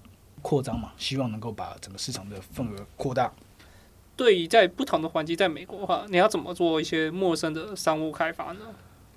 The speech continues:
Speaker 1: 我们今天在，你今天在做商务开发的时候，你一定是面对面最有效。那在你今天碰到一个新的客户，不管你是在 LinkedIn 上面认识的，或者在 conference 上面认-，认识的，都必须要先寄你公司资料给他看。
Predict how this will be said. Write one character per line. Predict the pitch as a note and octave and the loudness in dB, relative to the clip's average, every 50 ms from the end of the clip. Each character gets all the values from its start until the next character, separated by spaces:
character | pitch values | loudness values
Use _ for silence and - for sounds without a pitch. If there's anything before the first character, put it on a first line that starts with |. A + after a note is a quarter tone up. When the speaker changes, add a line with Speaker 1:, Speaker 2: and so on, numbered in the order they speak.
| - - - | -20 -10 -6
Speaker 1:
我 | |
们 | B2 B2 | -6 -4
今 | - E3+ E3+ | -2 0 2
天 | E3+ F3 E3 | 2 2 2
在， | - F#3+ D#3 B2+ A#2 A2 G#2+ - | 4 4 4 4 2 -2 -6 -6
你 | - B2+ | -6 -4
今 | B2+ F3 F#3+ | -2 -2 -2
天 | F#3 F3+ F3 - | 0 -2 -2 0
在 | - F3+ | 0 0
做 | D3 D3 | 2 2
商 | D3 D#3+ D3+ | 0 0 0
务 | |
开 | - C#3+ | 2 2
发 | C3+ C3+ B2+ | 2 2 0
的 | A#2+ | -2
时 | G#2+ - | -2 -4
候， | A#2 A2 | -6 -6
你 | G#2+ G#2 | -6 -8
一 | G2+ | -8
定 | A#2 C3 B2 A#2+ | -6 -4 -4 -4
是 | - B2 A#2+ A2+ G#2+ G#2 C3 | -4 -6 -6 -8 -8 -6 -2
面 | C3 C#3 | 0 0
对 | C3 C3 | 2 2
面 | B2+ B2 G#2+ | 0 -2 -4
最 | - - | -6 -10
有 | - | -10
效。 | - - G2+ F2+ - - - - - - - - - - - - - - - - - - - - - | -10 -12 -12 -14 -16 -18 -20 -20 -20 -20 -20 -20 -20 -20 -20 -20 -20 -20 -20 -20 -20 -20 -18 -8 -2
那 | D3+ D3 C#3 C3 B2 | 0 2 2 2 0
在 | - D3+ C#3+ | 0 0 0
你 | A#2+ A2 | 0 0
今 | A2+ C3+ C3+ | 0 -2 0
天 | C#3+ C#3+ C#3+ C#3 - - - - | 2 2 2 0 -2 -8 -12 -10
碰 | - - C#3 | -4 -2 -2
到 | C3+ B2+ | 0 0
一 | |
个 | A2+ | -2
新 | - - | -2 -2
的 | C3 B2 | -2 -2
客 | - B2+ A#2+ | -2 -4 -4
户， | A#2+ | -4
不 | A2 B2+ | -4 -4
管 | C3+ A2+ | -4 -4
你 | G#2 G2 G#2 | -4 -6 -8
是 | A2+ | -6
在 | A#2+ A#2+ A2+ A2 | -4 -4 -4 -4
LinkedIn | A2+ A#2+ A#2+ A#2 | -2 -2 -2 -2
上 | A2+ A#2+ | -2 -4
面 | A2+ A2 | -4 -4
认 | A2 A2 G2+ | -4 -6 -6
识 | - B2 | -6 -8
的， | A2 - - | -8 -10 -12
或 | - - A2+ | -12 -12 -10
者 | A2 | -8
在 | A2 A#2+ A2 | -8 -8 -8
conference | - - - A#2 A#2 A#2 A2 F#2+ | -8 -8 -6 -6 -6 -8 -8 -10
上 | F#2+ G#2 G#2+ | -10 -10 -10
面 | G#2+ A2 | -8 -8
认-， | C3 - - C#3 C3+ | -8 -10 -6 -2 0
认 | C#3+ A#2 | 0 0
识 | - - B2 | -2 -6 -8
的， | G#2 - - - - - - - - - - - - | -8 -10 -14 -18 -20 -20 -20 -20 -20 -20 -20 -12 -6
都 | - D#3 | -4 -4
必 | D3 D#3 D3+ | -2 -2 -2
须 | - - | 0 0
要 | - | -2
先 | - - B2+ B2+ B2 | -2 -2 -4 -6 -6
寄 | - - B2 | -6 -6 -8
你 | G#2+ | -8
公 | - - A#2 A2+ | -8 -8 -10 -10
司 | - - - - | -10 -12 -16 -16
资 | - - | -14 -12
料 | A2 G#2+ | -12 -12
给 | - - | -12 -12
他 | F2+ | -14
看。 | - - - | -14 -14 -14